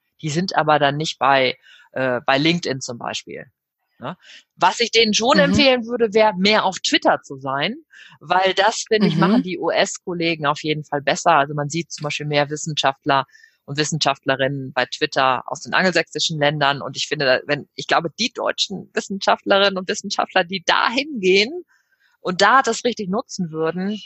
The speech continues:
Speaker 1: die könnten richtig abgehen wie Schmitz Katze. Also, weil
Speaker 2: Mhm.
Speaker 1: die, die Deutschen sind da einfach nicht, also nicht so viel.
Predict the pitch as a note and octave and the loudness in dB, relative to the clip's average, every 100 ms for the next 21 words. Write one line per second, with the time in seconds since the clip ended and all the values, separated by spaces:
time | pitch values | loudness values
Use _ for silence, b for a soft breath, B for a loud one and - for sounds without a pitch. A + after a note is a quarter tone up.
0 | - F3+ F#3 F3 E3+ F3+ - D#3+ - - | -10 -6 -4 -4 -4 -6 -8 -10 -8 -8
1 | - C#3 C3 - C3 - - - - _ | -10 -10 -8 -10 -10 -14 -16 -16 -20 _
2 | _ _ _ _ _ _ _ _ _ _ | _ _ _ _ _ _ _ _ _ _
3 | - - - F3+ G3+ F3 G3+ G#3+ - F3+ | -16 -10 0 4 4 6 4 2 -4 -4
4 | F3+ F#3+ G3+ G#3+ F#3 C3 C#3 C3 B2+ - | -4 -6 -2 0 2 0 -2 -6 -8 -4
5 | C#3+ D3 C#3+ - - C3+ | 0 0 0 -10 -12 -18